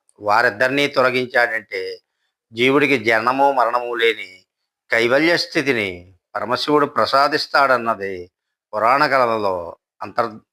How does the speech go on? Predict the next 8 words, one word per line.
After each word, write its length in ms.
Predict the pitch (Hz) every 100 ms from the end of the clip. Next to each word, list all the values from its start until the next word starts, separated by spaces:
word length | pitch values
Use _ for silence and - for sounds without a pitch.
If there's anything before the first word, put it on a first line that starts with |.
| _
అర్థం. 520 | 110 107 92 87 90 _ _ _ _ _ - - -
అభిషేక 500 | 113 123 151 143 143
ప్రియుడైన 560 | 147 - 139 143 127 123
శివుణ్ణి 500 | 110 113 123 131 190 _ -
లోబర్చుకోవడం 1000 | 107 135 139 160 151 139 123 110 107 - _
భక్తులకు 520 | 110 - - 139 139 135
చాలా 300 | 104 110 123
సులభం 340 | 120 113 95